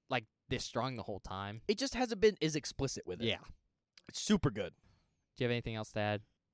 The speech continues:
Speaker 2: About kills specifically or just general spoilers?
Speaker 1: General stuff in this section.
Speaker 2: <sighs> The very end. 'Cause we haven't, uh,
Speaker 1: We
Speaker 2: there's
Speaker 1: talked
Speaker 2: some
Speaker 1: about that.
Speaker 2: Huh?
Speaker 1: We talked about that.
Speaker 2: Well, the implication thing at the very, very end.
Speaker 1: Oh.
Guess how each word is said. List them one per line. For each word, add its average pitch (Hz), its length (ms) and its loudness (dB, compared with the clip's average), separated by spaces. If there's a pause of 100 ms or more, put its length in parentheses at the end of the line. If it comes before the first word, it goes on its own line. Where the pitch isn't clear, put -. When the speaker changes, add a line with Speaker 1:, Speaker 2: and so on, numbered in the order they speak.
(180)
Speaker 2:
About 131 240 -4
kills 170 220 0
specifically 185 520 -4
or 208 80 6
just 143 220 -4
general 131 240 0
spoilers? 104 480 -8
Speaker 1:
General 127 380 0
stuff 98 360 -4
in 92 80 -12
this 92 140 -10
section. 101 460 -10 (320)
Speaker 2:
<sighs> - 280 -14
The 131 60 -10
very 147 280 2
end. 98 260 -10 (440)
'Cause - 140 -14
we 135 80 -2
haven't, 147 380 0
uh, 135 60 -6 (100)
Speaker 1:
We 135 240 -6
Speaker 2:
there's 175 160 0
Speaker 1:
talked 143 180 4
Speaker 2:
some 226 60 0
Speaker 1:
about 95 220 -2
that. 87 220 -8 (140)
Speaker 2:
Huh? 208 360 0
Speaker 1:
We 175 80 -6
talked 131 260 -2
about 85 180 -8
that. 90 180 -10
Speaker 2:
Well, 196 220 6
the 190 160 -2
implication 196 540 0
thing 135 180 -4
at 127 100 -8
the 131 60 0
very, 117 280 0
very 87 300 -6
end. - 220 -20 (140)
Speaker 1:
Oh. 123 240 10